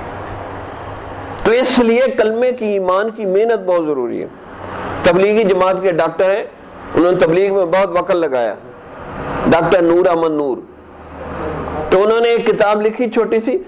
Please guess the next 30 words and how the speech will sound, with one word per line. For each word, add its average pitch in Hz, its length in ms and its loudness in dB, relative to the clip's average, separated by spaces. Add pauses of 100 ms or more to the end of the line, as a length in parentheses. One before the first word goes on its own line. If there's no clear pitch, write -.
(160)
موت 214 460 2
کے 247 60 4 (120)
چشم 233 320 0
دید 202 240 -2
واقعات، 160 440 0 (880)
کہ 185 80 4
جو 175 160 4
اس 214 220 2
نے 208 180 2
دیکھے 196 380 2
لوگ 196 260 2
مرتے 170 360 0
ہوئے۔ 170 300 0 (1080)
تو 196 120 4
اس 190 120 2
نے 233 200 4
کہا 220 160 4
کہ 226 140 2
میں 220 180 2
دس 208 260 0 (160)
سال 196 480 2
نشتر 202 320 -4
میڈیکل 185 500 2
کالج 175 380 0
ملتان 165 420 0
میں 170 160 0
رہا 147 140 -2
ہوں، 170 140 -8 (840)
تو 175 100 4
میرے 220 340 4